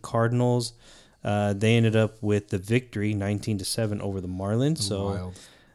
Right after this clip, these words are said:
Speaker 1: uh, Marlins remaining, uh, with only one victory. The Hot Funk getting out of the funk. They
Speaker 2: The
Speaker 1: get
Speaker 2: Hot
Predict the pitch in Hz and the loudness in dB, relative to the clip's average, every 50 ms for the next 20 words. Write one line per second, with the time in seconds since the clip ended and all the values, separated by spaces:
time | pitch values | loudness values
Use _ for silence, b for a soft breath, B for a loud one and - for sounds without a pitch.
0 | B B - 104 104 104 104 101 101 104 107 120 139 139 127 107 98 95 92 92 | B B -2 0 2 2 2 2 2 2 4 4 6 6 6 4 4 2 -2 -4
1 | 101 95 98 98 101 101 104 104 104 104 104 104 95 92 95 95 98 98 98 101 | -4 -4 -2 0 0 0 0 0 0 0 0 -2 -2 -2 -4 -4 -4 -4 -6 -8
2 | - _ - 113 104 95 110 110 113 123 127 117 117 107 101 98 104 98 - 123 | -12 _ -8 -6 -4 0 2 4 4 4 4 4 4 2 2 0 -2 -4 0 0
3 | 135 165 175 165 151 - 98 - - 147 131 - - - - 160 185 160 107 - | 0 0 0 -2 -6 -8 -6 0 2 2 2 2 0 4 6 6 6 6 4 0
4 | - - - 113 107 104 117 113 110 107 110 104 104 101 98 92 - - - 127 | -4 -12 -12 -12 -6 0 0 2 2 2 2 0 0 0 -2 -4 -8 -2 2 4
5 | 131 139 143 139 - - B B B B B B B B B B - 117 107 110 | 4 4 4 2 -2 -10 B B B B B B B B B B -2 0 2 4
6 | 107 107 120 120 123 127 | 4 6 6 6 6 6